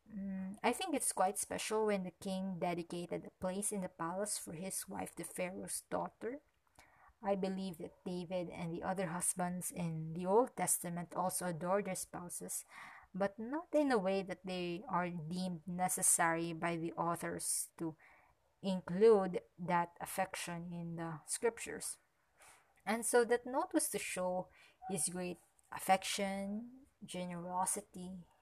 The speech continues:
and attachment to his wives and concubines.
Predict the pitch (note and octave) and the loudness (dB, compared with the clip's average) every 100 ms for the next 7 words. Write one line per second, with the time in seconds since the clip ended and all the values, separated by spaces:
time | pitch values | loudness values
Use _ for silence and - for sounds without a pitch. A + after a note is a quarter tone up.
0 | _ F3 F#3 F3+ - F3+ - F3+ - - | _ -4 -2 -2 2 2 4 0 0 -4
1 | F3+ F3+ G3+ - - F3 - G#3 G3 - | -4 -6 -8 -12 -12 -12 -10 -10 -4 -4
2 | F3+ F3+ F3+ F3+ E3 - E3 E3+ - - | 0 0 0 -2 -4 -4 -4 -10 -12 -10
3 | F3 - F3+ - - A#3+ G3+ - - | -8 -10 -8 -6 -6 -8 -6 -4 -4